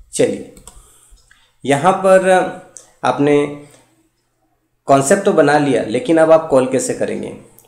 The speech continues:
तो अगला रूल ये कहता है कि जो एब्स्ट्रैक्ट क्लास होता है, उसका आप ऑब्जेक्ट नहीं बना सकते,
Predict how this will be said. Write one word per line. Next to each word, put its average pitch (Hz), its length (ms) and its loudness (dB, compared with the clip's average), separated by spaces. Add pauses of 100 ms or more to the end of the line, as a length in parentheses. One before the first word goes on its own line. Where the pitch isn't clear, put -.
(120)
तो - 80 -4
अगला 160 380 2
रूल 190 200 2
ये 185 60 2
कहता 175 320 0
है 180 200 -2
कि 185 140 -8
जो 190 120 -4
एब्स्ट्रैक्ट 139 440 -6
क्लास 156 260 0
होता 143 200 -4
है, 135 260 -4
उसका 147 340 -2
आप 165 120 4
ऑब्जेक्ट 156 380 -2
नहीं 165 100 0
बना 104 200 -6
सकते, - 360 -16